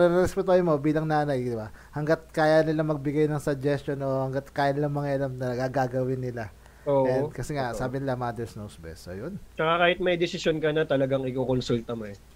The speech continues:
Speaker 1: Oo, isa, isa rin yun.
Speaker 2: Di ba?
Speaker 1: Mm.
Speaker 2: Isa, isa sa mga pinakamasarap kausap yung nanay pagka sa mga decision making.
Speaker 1: Mm. So, syempre,
Speaker 2: Kasi may, may mga matatandang di marunong makinig, akala nila, porke matanda sila, di sila tatanggap ng mali. Yan yung mga susukuan mong tao.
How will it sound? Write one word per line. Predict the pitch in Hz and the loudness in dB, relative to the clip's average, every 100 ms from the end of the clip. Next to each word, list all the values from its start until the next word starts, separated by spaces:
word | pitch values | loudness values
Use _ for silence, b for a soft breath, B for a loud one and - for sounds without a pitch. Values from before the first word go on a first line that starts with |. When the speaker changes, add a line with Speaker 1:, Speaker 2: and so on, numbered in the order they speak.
| - | -8
Speaker 1:
Oo, | 127 117 | -6 -4
isa, | 110 - 123 117 | -6 -4 -4 -4
isa | 110 123 | -6 -6
rin | 117 113 | -6 -8
yun. | 110 | -8
Speaker 2:
Di | 117 113 | -6 -6
ba? | 113 110 | -6 -6
Speaker 1:
Mm. | 120 131 | -6 -6
Speaker 2:
Isa, | 131 151 151 | 2 2 2
isa | 160 147 160 | -4 4 4
sa | 160 160 | 6 6
mga | 156 156 | 8 6
pinakamasarap | 160 156 147 147 143 143 147 139 135 | 6 6 10 10 8 6 8 8 8
kausap | - 135 127 131 120 123 | 4 4 4 4 0 0
yung | 117 | -2
nanay | 117 110 107 104 | -2 -2 -4 -8
pagka | 101 107 110 110 | -6 -6 -4 -4
sa | 107 117 | -2 -2
mga | 113 113 | -2 -2
decision | 113 123 110 117 | -4 -4 -4 -4
making. | 110 107 104 104 135 | -4 -6 -6 -8 -10
Speaker 1:
Mm. | 123 113 110 101 - - - - - - - - - | -10 -12 -14 -16 -18 -20 -20 -20 -20 -20 -20 -20 -16
So, | 104 | -12
syempre, | - 151 151 135 | -4 -4 -2 0
Speaker 2:
Kasi | - | 4
may, | 151 143 | 8 8
may | 139 147 | 8 6
mga | 156 156 160 151 | 8 10 10 10
matatandang | 151 151 156 156 156 151 151 | 8 6 6 6 6 6 6
di | |
marunong | 156 151 151 151 147 | 6 6 6 6 4
makinig, | 147 147 143 147 139 123 | 4 4 2 2 0 -2
akala | 127 135 135 | 2 4 4
nila, | 131 135 131 120 117 113 110 - - - - - - - | 4 4 4 2 0 -4 -10 -18 -20 -20 -20 -20 -20 -10
porke | 127 131 | -8 -4
matanda | 131 131 135 131 127 | -2 -2 -2 -2 -2
sila, | 120 131 127 | -2 -4 -4
di | 117 | -6
sila | - 123 123 123 120 117 | -8 -6 -4 -2 -2 -4
tatanggap | 120 117 117 117 | -4 -6 -6 -6
ng | 120 113 | -8 -10
mali. | 107 107 | -10 -10
Yan | - 117 | -6 -4
yung | 120 | -2
mga | 120 117 110 | -2 -2 -4
susukuan | 117 - 120 117 113 | -4 -4 0 0 -2
mong | 113 110 | -6 -6
tao. | 104 104 104 | -8 -8 -12